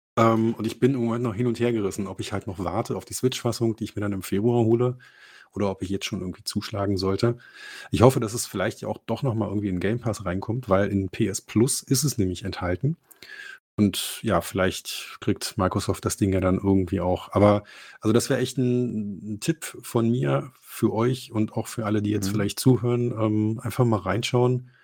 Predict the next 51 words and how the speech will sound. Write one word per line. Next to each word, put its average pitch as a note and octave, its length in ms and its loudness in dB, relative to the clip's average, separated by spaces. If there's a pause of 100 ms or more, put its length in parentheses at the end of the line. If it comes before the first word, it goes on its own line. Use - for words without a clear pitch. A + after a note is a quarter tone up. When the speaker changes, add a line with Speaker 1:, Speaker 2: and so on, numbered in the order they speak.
(380)
Speaker 1:
ob - 160 -6
das - 180 -2
was A2+ 140 -2
Schönes A#2 400 2
ist. - 400 -4
Äh, G#2 160 0
ich G2+ 100 -8
glaub, G#2+ 160 -4
das G#2+ 140 -8
ist A2 120 -6
ein G#2 60 0
ganz - 480 -2
toll, A2 460 4
liebevoll G#2+ 480 0
gemachtes G2+ 400 -4
Jump F#2+ 220 -2
and F#2+ 120 0
Run, G2 200 2
was G2 120 -2
echt G#2 160 -4
Spaß F#2+ 360 -2
macht. F2 220 -6 (720)
Speaker 2:
Cool. A2 220 -12 (180)
Ja, A2+ 120 -4
sieht G2+ 180 -6
auch F#2 140 -6 (100)
cool G2+ 100 0
Speaker 1:
Ja. G2 120 2
Speaker 2:
aus. - 80 -6
Ich - 80 -4
hab's - 180 -4
grad G#2 180 -4
mal G2 140 -4
gegoogelt G2+ 500 -4
parallel. F#2 520 -6 (340)
Speaker 1:
Ja, F#2+ 140 -10 (160)
also G#2 120 -6
sieht A2 240 -4
wirklich G#2 460 -6
super F#2+ 380 -6
aus. E2+ 240 -10
Und F#2 80 -8
die G2 60 -2
hatten G2+ 160 -6
das G2 160 -6
auch G2 140 -8
ganz G#2 240 -4
toll G#2 180 -4
präsentiert. G2 800 -4
Das - 240 -8
sind F#2 260 -4